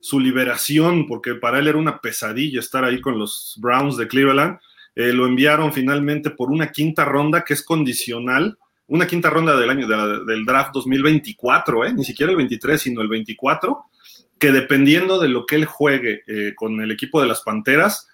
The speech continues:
pudiera convertirse en una cuarta. Hay que recordar que él fue el primer pick global del dos mil dieciocho.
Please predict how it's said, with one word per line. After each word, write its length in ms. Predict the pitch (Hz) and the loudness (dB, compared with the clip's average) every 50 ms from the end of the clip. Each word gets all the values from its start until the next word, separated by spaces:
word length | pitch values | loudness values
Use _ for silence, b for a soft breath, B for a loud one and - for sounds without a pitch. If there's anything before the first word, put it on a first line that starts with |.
| b b b b b b b _ | b b b b b b b _
pudiera 420 | - 127 135 135 143 156 156 156 - | -2 0 4 4 6 6 4 2 0
convertirse 580 | - 127 131 123 120 - - 139 147 143 - | 0 0 0 0 0 0 -2 -4 -2 0 0
en 80 | 139 143 | 0 2
una 200 | 147 143 131 139 | 2 0 0 -2
cuarta. 460 | - 127 123 120 117 - - 98 - - - | -2 0 0 0 -2 -2 -6 -10 -10 -10 -8
Hay 120 | - 127 - | -8 -4 0
que 100 | - 165 | 0 2
recordar 440 | 143 139 - 139 131 135 151 156 | 2 0 0 0 0 0 0 0
que 100 | 156 156 | 0 0
él 100 | 156 156 | 0 0
fue 160 | 151 - 156 156 | 0 0 0 0
el 60 | 156 | 0
primer 360 | - 143 139 143 156 156 - | 0 -2 0 0 0 0 0
pick 160 | - 151 147 | -2 -4 -2
global 400 | 143 143 131 127 131 139 151 156 | 0 -2 0 0 0 0 0 0
del 140 | 147 135 113 | 0 -2 -4
dos 160 | 117 113 113 | -4 -4 -4
mil 140 | 131 135 139 | -2 -2 -2
dieciocho. 520 | 131 127 123 - 123 123 - - 107 - | -2 -2 -2 -2 -4 -4 -4 -6 -10 -12